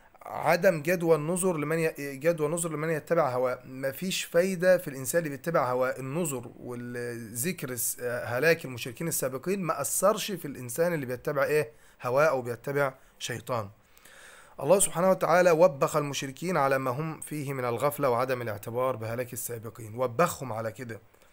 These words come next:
تمام؟ يبقى الحكمة من ذكر هلاك المشركين قلنا لعلهم يتذكروا،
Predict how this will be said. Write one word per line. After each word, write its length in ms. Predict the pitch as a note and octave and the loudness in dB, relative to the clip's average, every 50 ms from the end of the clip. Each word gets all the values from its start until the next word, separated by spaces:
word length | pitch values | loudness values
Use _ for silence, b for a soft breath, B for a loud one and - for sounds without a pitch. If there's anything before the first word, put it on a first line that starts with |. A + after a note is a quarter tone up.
| b b _ | b b _
تمام؟ 340 | - A#2 D3 E3+ G3+ F#3+ - B B B B B B B B B | -6 0 0 0 0 0 -6 B B B B B B B B B
يبقى 180 | B2+ A#2+ C3 C3 | -10 -8 -6 -6
الحكمة 300 | - - F#3 F3 F#3+ F3 | -4 -6 -4 -2 -2 -2
من 80 | D3 | -2
ذكر 300 | C3+ C#3 E3+ E3 D#3 C#3 | -4 -6 -6 -4 -4 0
هلاك 180 | C#3+ D#3+ D#3+ - | 0 0 -2 -2
المشركين 680 | D#3 C#3+ C3 - - B2 B2 - - E3 F#3+ G#3 G#3 G#3 - _ - _ _ _ _ _ _ _ | -8 -8 -8 -8 -10 -10 -10 -6 -4 -4 -4 -4 -6 -10 -14 _ -20 _ _ _ _ _ _ _
قلنا 240 | - C#3+ D3+ D#3+ D#3 | -10 -6 -4 -2 -2
لعلهم 320 | C#3 B2 B2 B2 C3+ D#3 C#3+ | 0 0 -2 -2 -2 -2 -2
يتذكروا، 600 | B2 B2 B2+ A#2 B2 A2 - - D3 D#3+ F3+ | -4 -6 -6 -6 -8 -6 -6 -6 -4 -4 -6